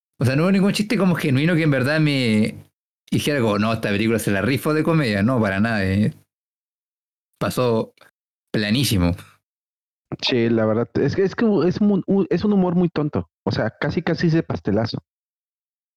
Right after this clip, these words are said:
Speaker 2: O sea, cuando se da golpes este Pedro Picapiedra o cuando lanzan volando a, a Mar-, a Pedro Mármol, o sea, son ese tipo de chistes que yo creo que ya no pegan aquí. O sea, no sea un niño,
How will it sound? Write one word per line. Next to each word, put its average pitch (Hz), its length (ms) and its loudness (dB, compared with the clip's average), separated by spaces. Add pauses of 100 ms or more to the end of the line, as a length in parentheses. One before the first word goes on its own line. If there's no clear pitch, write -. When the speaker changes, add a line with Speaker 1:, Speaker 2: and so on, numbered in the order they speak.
(480)
Speaker 2:
O 113 80 -2
sea, 101 240 -2
cuando 104 300 -4
se 107 160 -4
da 113 140 0
golpes 120 420 -4
este - 180 -6
Pedro 110 280 -6
Picapiedra 101 640 -2
o 95 60 -4
cuando 98 240 0
lanzan 110 360 -2
volando 104 400 0
a, 95 60 0 (220)
a 98 200 -2
Mar-, 120 460 -2
a 98 140 -2
Pedro 113 240 -2
Mármol, 120 520 -2
o - 80 -2
sea, 110 280 -2 (720)
son 143 180 -2
ese 147 180 -2
tipo 143 260 -4
de 123 160 0
chistes - 440 -4
que 113 160 -4
yo 113 160 -4
creo 123 240 -4
que 123 140 -2
ya 110 120 0
no 113 260 0
pegan 110 360 0
aquí. 98 380 -2 (640)
O - 100 -2
sea, 110 160 -2
no 113 120 0
sea 147 200 -2
un 143 160 2
niño, 135 360 2